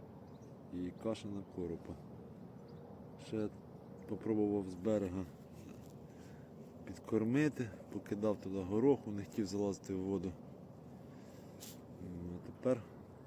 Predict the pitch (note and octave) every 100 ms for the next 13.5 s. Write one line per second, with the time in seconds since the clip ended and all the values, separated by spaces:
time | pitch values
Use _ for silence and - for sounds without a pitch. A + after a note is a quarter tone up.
0 | - - - - - A2 - G#2 A2 G#2
1 | - G2 F#2 - - - - - - -
2 | - - - - - - - - - -
3 | - - - - A#2+ - A2+ A2 G#2 G#2
4 | - G2+ E2+ - - - - - - -
5 | - G#2+ - F2+ F2 D#2 D#2+ F#2 E2+ -
6 | - - - - - - - - - G#2
7 | G#2+ A2 - C#3+ D3 G#2 G#2 B2 C3+ -
8 | A#2 G#2 - - - - - G2+ G#2+ G2+
9 | G#2+ G#2 - - C3 B2+ A2 F#2+ - -
10 | G#2 G2 - F#2+ - E2 D#2+ E2 D#2+ -
11 | - - - - - - - - - -
12 | - - - - - - F#2+ F2 A2 G#2+
13 | G2+ G2 G2+ - -